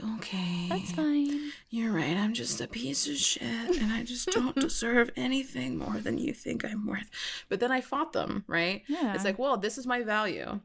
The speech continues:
Speaker 1: Like, I have experience with these clients. I know I believe in my skills as an artist and a marketer. If you wanna reduce the price, we're gonna reduce the scope." So all the other things that you wanted, we can't do that.
Speaker 2: Yeah.
Speaker 1: And then we ended up meeting in the middle,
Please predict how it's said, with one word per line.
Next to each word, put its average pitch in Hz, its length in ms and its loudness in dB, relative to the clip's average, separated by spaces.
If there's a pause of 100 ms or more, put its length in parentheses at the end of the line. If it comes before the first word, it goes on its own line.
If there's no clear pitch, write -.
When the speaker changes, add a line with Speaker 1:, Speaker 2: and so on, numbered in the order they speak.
(100)
Speaker 1:
Like, 160 260 2
I 180 180 4
have 196 400 -4 (140)
experience 175 640 0
with 190 80 -6
these 185 160 2
clients. 170 500 0
I 170 140 4
know 170 320 0
I 170 100 2
believe 165 300 0
in 180 60 0
my 170 80 2
skills 165 360 2
as 160 120 -4
an 147 120 -6
artist 165 300 2
and 175 100 0
a 160 40 0
marketer. 143 580 2 (480)
If 180 180 2
you 190 100 0
wanna 202 200 2
reduce 170 460 0
the 151 320 2
price, 165 340 0
we're 175 60 -2
gonna 160 240 0
reduce 156 360 2
the 156 60 -4
scope." - 480 2 (340)
So - 120 -4
all 170 160 4
the 185 120 0
other 180 120 0
things 180 240 -4
that 160 80 -2
you - 80 -2
wanted, 180 240 2
we 170 60 4
can't - 220 -2
do 180 180 -2
that. - 360 0 (140)
Speaker 2:
Yeah. 120 280 0
Speaker 1:
And 208 140 0
then 208 140 2
we 220 120 0
ended 196 200 0
up 175 80 0
meeting 185 280 2
in 175 80 0
the 175 60 0
middle, 185 480 0